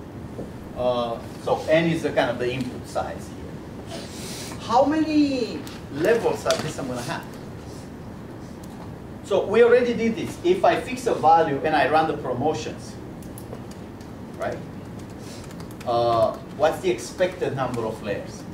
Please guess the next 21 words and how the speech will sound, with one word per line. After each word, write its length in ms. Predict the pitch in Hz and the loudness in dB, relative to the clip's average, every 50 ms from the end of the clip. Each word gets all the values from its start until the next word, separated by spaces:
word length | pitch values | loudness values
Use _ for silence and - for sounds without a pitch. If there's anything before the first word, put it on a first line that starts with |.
| - - - | -12 -12 -4
Two. 160 | - 175 - - - - - - - - - - - - - - - - - - - | -2 -2 -2 -2 -6 -10 -12 -12 -12 -12 -12 -12 -12 -12 -12 -14 -14 -14 -14 0 4
But 160 | 165 151 156 | 4 6 8
I 100 | 156 156 | 6 6
don't 180 | 180 208 208 196 | 6 4 4 4
have 180 | 180 - - - | 2 2 2 2
one 220 | - 196 202 - | 2 2 2 2
value. 260 | - 92 - - - - - - - - | -2 -4 -6 -6 -8 -12 -12 -12 -10 -6
I 60 | - - | -4 -2
have 240 | 147 127 - - | -2 -2 -2 0
n 220 | 175 175 180 143 - | 2 2 2 2 2
values, 420 | - 78 76 - - - - - - - - - - - - - - - - - - - - - - - - - - - - - - - - - - | -2 -4 -4 -6 -10 -12 -12 -12 -12 -12 -12 -12 -12 -12 -12 -14 -14 -12 -12 -12 -10 -10 -10 -12 -12 -12 -14 -14 -12 -12 -14 -14 -14 -14 -14 -12 -10
right? 160 | - - - - - - - - - - - 107 | -10 -10 -10 -10 -10 -10 -12 -12 -14 -12 -6 -4
May-, 200 | 123 151 - - | -4 -4 -4 -6
if, 200 | 143 139 - - - | -6 -8 -8 -8 -8
if 160 | 156 143 - | -8 0 4
I 80 | 165 160 | 6 6
ask 240 | 180 190 - - | 6 4 2 4
you 160 | 180 175 160 - - - - | 2 4 4 4 -2 -6 2
for 180 | - 170 147 | 4 6 6
one 280 | 151 156 180 190 185 175 | 8 6 6 6 6 4
time, 260 | 180 151 131 110 110 | 4 4 4 2 0